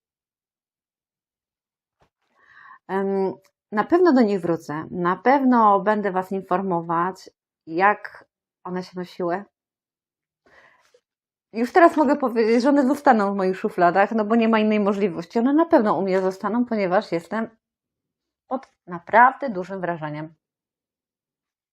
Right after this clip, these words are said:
Na dzisiaj to już wszystko. Pozdrawiam Was bardzo serdecznie. Biorę długopis, sporządzam notatki. <laughs> Do następnego razu.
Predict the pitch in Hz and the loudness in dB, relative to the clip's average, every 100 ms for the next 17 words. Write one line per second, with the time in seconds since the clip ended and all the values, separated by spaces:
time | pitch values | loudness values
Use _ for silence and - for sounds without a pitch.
0 | _ _ _ _ _ _ _ _ _ _ | _ _ _ _ _ _ _ _ _ _
1 | _ _ _ _ _ _ _ _ _ _ | _ _ _ _ _ _ _ _ _ _
2 | _ _ - 196 254 339 277 190 151 - | _ _ -6 -4 -2 2 2 0 -2 -4
3 | - 339 - 370 359 359 - _ _ 196 | 2 2 2 4 4 2 -8 _ _ -10
4 | 185 196 254 254 226 185 180 175 220 196 | -6 2 4 4 0 -2 2 2 2 -2
5 | 196 165 302 302 277 247 220 220 247 240 | -2 0 2 0 0 -2 -2 2 6 8
6 | 214 196 170 - _ _ - 220 294 320 | 6 4 0 -6 _ _ -8 0 2 2
7 | 269 277 294 - - _ - - 220 254 | 0 -2 -2 -10 -20 _ -8 2 4 4
8 | 233 185 180 208 247 320 320 - - 381 | 4 4 4 0 4 4 2 -2 2 4
9 | - - - _ _ _ _ _ - - | 2 -16 -20 _ _ _ _ _ -20 -20
10 | _ _ _ _ - 427 381 339 302 - | _ _ _ _ -18 -16 -16 -18 -20 -20
11 | _ _ - 294 262 254 - 220 208 202 | _ _ 0 4 4 2 -2 -4 -2 2
12 | 202 190 185 143 | 4 4 2 -10